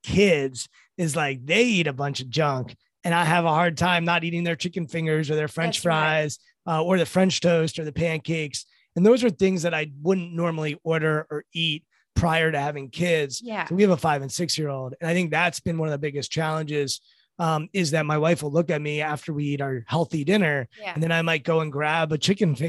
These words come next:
Speaker 1: finger and
Speaker 2: Yeah.
Speaker 1: eat a chicken finger or some French fries. Um, and honestly, like, I don't really want those. And it might even be a bad chicken finger, which aren't that
Speaker 2: Yeah.
Speaker 1: many bad chicken fingers, by the way.
Speaker 2: Yeah.
Speaker 1: But
Speaker 2: Yeah.
Speaker 1: like, I, I find that my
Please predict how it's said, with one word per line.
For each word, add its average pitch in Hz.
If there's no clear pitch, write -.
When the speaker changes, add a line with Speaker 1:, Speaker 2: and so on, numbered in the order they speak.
Speaker 1:
finger 156
and 180
Speaker 2:
Yeah. 175
Speaker 1:
eat 170
a 165
chicken 202
finger 151
or 143
some 160
French 196
fries. 151
Um, 165
and 196
honestly, 175
like, 147
I 170
don't 190
really 185
want 143
those. 214
And 180
it 262
might 254
even 285
be 233
a 214
bad 170
chicken 196
finger, 143
which 143
aren't 160
that 143
Speaker 2:
Yeah. -
Speaker 1:
many 135
bad 127
chicken 131
fingers, 127
by 131
the 127
way. 123
Speaker 2:
Yeah. 202
Speaker 1:
But 180
Speaker 2:
Yeah. 214
Speaker 1:
like, 185
I, 196
I 170
find 180
that 160
my 151